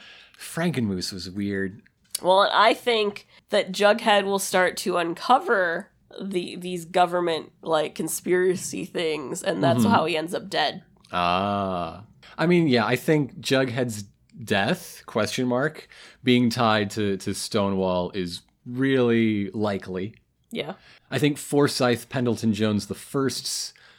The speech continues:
Speaker 1: dropping out is probably, uh, connected to one of the Stonewall Five.
Speaker 2: Yes.
Speaker 1: He, he heard something, he saw something, it's like, "Time for me to get the fuck outta here."
Speaker 2: Yeah.
Speaker 1: Yeah.
Speaker 2: What I'm trying to figure out.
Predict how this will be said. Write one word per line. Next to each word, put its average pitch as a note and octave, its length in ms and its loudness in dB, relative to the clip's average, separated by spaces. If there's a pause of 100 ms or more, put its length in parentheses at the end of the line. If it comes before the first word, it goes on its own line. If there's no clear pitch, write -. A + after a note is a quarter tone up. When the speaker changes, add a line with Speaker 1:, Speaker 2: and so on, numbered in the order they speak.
(160)
Speaker 1:
dropping A#2 540 0
out G#2 320 0 (240)
is A2+ 140 -2
probably, A2 760 2
uh, F2+ 420 -6
connected A#2 500 0
to A2 160 -2
one A2 400 4
of F2+ 560 -6 (440)
the A#2 100 -2
Stonewall F#2 500 0
Five. F2+ 560 -6
Speaker 2:
Yes. - 500 -8 (100)
Speaker 1:
He, F#2+ 360 -4 (100)
he F#2+ 220 -10
heard C3 300 0
something, A2+ 380 0
he G2+ 140 -2
saw A#2 260 0
something, G#2+ 320 -2
it's G2+ 100 -2
like, F#2+ 260 -2
"Time A2+ 200 0
for A#2 80 -6
me A2 160 0
to G2+ 80 -2
get G2 140 -4
the D#2 200 -4
fuck A3 460 2
outta A2 240 4
here." F#2 460 -4
Speaker 2:
Yeah. - 340 -8 (100)
Speaker 1:
Yeah. E2+ 300 -6 (500)
Speaker 2:
What A#3 180 2
I'm B3+ 180 2
trying - 480 2
to E4+ 120 -4
figure G3+ 460 -6
out. F2 380 -6